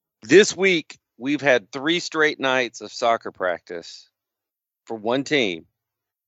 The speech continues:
and this weekend we have four games. I can't, I can't come hang out.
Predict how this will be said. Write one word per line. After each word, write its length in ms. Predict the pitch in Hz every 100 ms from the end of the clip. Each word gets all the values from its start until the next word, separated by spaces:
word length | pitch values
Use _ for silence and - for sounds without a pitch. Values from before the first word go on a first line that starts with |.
| _
and 160 | 117
this 160 | 120 113
weekend 380 | 139 123 123 110
we 100 | 104
have 140 | 95
four 260 | - 110 101
games. 520 | 92 82 - - _ _ _ _ _ _ _ _ _ _ _ _ _ _ _ _ _ _ _ _ _ _ -
I 80 |
can't, 240 | - 202 170 _ -
I 100 | 127
can't 300 | - 175 135 _ _ _ _
come 220 | - 131
hang 240 | 110 104 95
out. 260 | 87 107